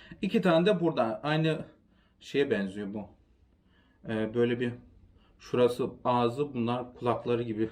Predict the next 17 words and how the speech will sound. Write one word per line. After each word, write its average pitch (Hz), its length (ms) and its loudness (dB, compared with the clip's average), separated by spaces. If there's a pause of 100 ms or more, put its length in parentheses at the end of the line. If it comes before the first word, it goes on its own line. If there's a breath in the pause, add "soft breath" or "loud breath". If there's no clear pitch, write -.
<laughs> 113 160 -6
böyle 143 180 4
bir 123 120 -2
başlığı 147 500 0
var, 123 180 -2
iki 131 220 -12
tane. 131 360 -2 (420 loud breath)
Ben 254 160 6
bunları 254 260 2
kullanmıyorum 151 680 2
çünkü 208 240 -2
çok 185 200 0
rahatsız 160 320 2
ediyor. 139 340 -2 (400 soft breath)
Hani 165 340 4 (540)
bilmiyorum, 147 680 0
böyle 147 420 2